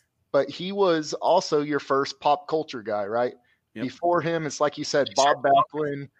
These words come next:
Speaker 1: straight edge, good guy, one hundred percent. And then you had Hulk Hogan's, "Oh, rock and roll,"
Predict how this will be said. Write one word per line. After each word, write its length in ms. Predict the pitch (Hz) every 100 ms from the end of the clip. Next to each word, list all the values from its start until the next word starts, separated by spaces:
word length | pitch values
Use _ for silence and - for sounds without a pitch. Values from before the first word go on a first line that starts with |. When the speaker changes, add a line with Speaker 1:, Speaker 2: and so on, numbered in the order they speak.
| _ _
Speaker 1:
straight 540 | - - 147 147 156 151
edge, 400 | 147 147 123 -
good 280 | 143 143 131
guy, 500 | 143 139 135 131 135
one 200 | 143 139
hundred 200 | 143 143
percent. 380 | - - 143
And 80 | 143
then 80 | 147
you 80 | 147
had 140 | 156
Hulk 220 | 151 151 -
Hogan's, 300 | 147 147 131 160
"Oh, 140 | 180
rock 360 | 175 175 - -
and 160 | 160 160
roll," 520 | 160 165 131 113